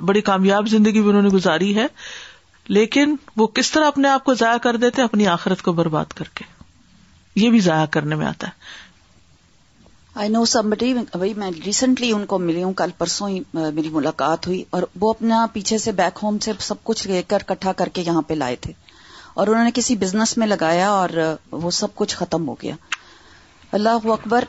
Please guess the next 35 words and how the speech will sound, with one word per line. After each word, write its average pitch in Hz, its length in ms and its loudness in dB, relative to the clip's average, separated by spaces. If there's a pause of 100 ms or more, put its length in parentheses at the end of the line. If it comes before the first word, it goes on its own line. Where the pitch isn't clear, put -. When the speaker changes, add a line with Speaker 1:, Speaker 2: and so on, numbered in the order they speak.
Speaker 2:
اور 220 140 2
اس 226 440 2
دن 247 100 4
میرے 240 100 4
ساتھ 226 200 0
بات 180 320 0
کر 220 80 0
رہی 214 120 0
تھی 226 140 -4
تو 220 100 -6
میں 202 120 -4
نے 202 80 -4
ان 202 80 -4
سے 208 240 -4
کہا 208 140 2
کہ 214 140 -2
آپ 196 180 0
الہدا 185 400 0
جائیں 170 340 0
تھوڑی 180 220 -8
دیر - 500 -4
ٹائم، 170 220 0
کیونکہ 214 240 -2
ڈپریشن 208 440 0
میں 208 140 2
چلی 147 280 -4
گئی - 140 -4
ہیں 175 80 -4
بہت 180 280 0
زیادہ۔ - 240 -6 (960)
اب 208 240 0
ان 254 140 4
کو 247 240 2
they، 226 180 0
she 254 160 0